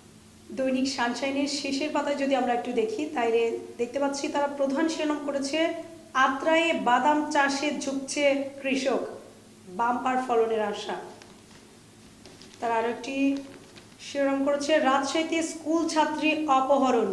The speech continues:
দুজন গ্রেপ্তার।" আরও আছে, "দুর্গাপুরে আট বছরের শিশুকে ধর্ষণ চেষ্টার অভিযোগে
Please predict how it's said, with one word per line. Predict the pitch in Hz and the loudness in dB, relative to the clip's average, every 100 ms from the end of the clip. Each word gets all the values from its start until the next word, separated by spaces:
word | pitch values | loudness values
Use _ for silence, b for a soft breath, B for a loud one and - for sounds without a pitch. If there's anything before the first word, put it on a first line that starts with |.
| 196 - - - | -4 -10 -16 -12
দুজন | 214 269 269 262 254 - | -2 2 2 2 -2 -4
গ্রেপ্তার।" | 226 226 233 202 180 - - - - - - - - - - - - - | -4 -4 -4 -4 -4 -10 -18 -20 -20 -20 -20 -20 -20 -20 -20 -20 -20 -10
আরও | 233 247 | -2 -2
আছে, | 247 294 | 0 -2
"দুর্গাপুরে | 262 285 294 302 311 320 | -2 0 2 2 4 2
আট | 302 277 294 294 | 4 4 4 4
বছরের | 302 302 320 320 | 2 0 0 0
শিশুকে | - - 262 - 320 | -2 -4 -4 -4 -2
ধর্ষণ | 311 - 262 269 311 294 | -2 0 -2 -2 -2 -4
চেষ্টার | 285 262 277 269 262 | -4 -2 -2 0 2
অভিযোগে | 269 269 269 269 269 254 | 2 4 2 2 2 0